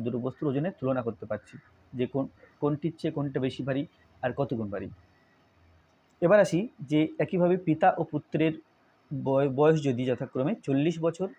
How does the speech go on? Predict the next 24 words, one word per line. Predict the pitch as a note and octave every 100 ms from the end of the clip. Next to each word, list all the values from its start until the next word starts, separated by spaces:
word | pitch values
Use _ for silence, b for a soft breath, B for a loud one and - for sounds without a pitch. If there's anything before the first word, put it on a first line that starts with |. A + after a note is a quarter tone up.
| _ C3+
ও | B2+
দশ | C#3 -
বছর, | A2+ - E3+ _ b b _
পিতার | B2+ D3+ D3
বয়স | D#3+ D#3+
চল্লিশ | D3+ D3+ D3+
বছর, | D#3 G#3+ B3+ _
পুত্রের | - C3 D3+ D3
বয়স | C#3+ C#3
যদি | C3+ B2
দশ | B2 -
বছর | B2+ - C3
হয়, | A2+ E3 b b b _ -
তাহলে | C#3+ D#3 F3+
তাদের | D#3 C#3 D#3
বয়সের | B2 B2 C#3+ D3+
অনুপাত | C#3+ C#3+ G3 - _ _ _ -
চল্লিশ | C#3 C#3+ F#3 - -
is | C#3+ -
to | D3+ B2+
দশ, | G3 - - _ _ A#2+
দশ | B2+ B2+
দিয়ে | B2+
ভাগ | B2+